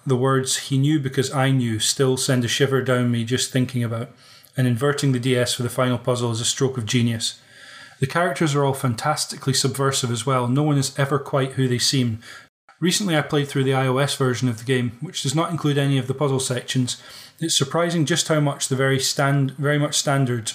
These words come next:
room escape sections add to the game, both in terms of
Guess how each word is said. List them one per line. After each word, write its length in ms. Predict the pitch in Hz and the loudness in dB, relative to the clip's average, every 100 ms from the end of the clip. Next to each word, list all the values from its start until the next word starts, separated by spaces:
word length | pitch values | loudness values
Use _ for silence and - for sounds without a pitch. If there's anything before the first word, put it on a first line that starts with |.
| - | -6
room 300 | 147 139 139 | -2 2 2
escape 420 | 131 - 139 135 | 2 0 -2 0
sections 480 | 143 139 - 127 120 | -2 -2 -2 -2 0
add 180 | 127 127 | 0 0
to 80 | 127 | -2
the 80 | |
game, 300 | 123 131 123 | 0 0 0
both 260 | 113 143 143 | 0 -2 0
in 100 | 147 | -2
terms 480 | 156 147 139 127 - | 0 2 2 0 -2
of 420 | 131 123 - | -2 -4 -8